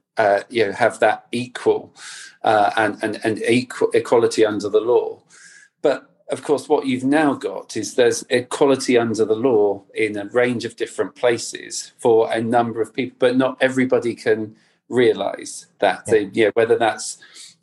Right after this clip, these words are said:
Speaker 1: uh, because of their home circumstances or because of their school circumstances, or because, you know, that the reality is that culture hasn't caught up with,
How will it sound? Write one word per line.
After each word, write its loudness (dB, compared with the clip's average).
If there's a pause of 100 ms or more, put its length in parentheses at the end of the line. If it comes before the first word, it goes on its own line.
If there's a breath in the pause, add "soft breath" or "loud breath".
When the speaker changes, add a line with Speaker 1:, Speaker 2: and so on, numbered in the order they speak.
Speaker 1:
uh, 4
because 0
of 0
their 0
home -6
circumstances -6
or 0
because -2
of -8
their 2
school 0
circumstances, -2
or 4 (320 loud breath)
because, 0
you -2
know, 2
that 0
the 2
reality 0
is -8
that -4
culture -4
hasn't -4
caught 0
up 0
with, 2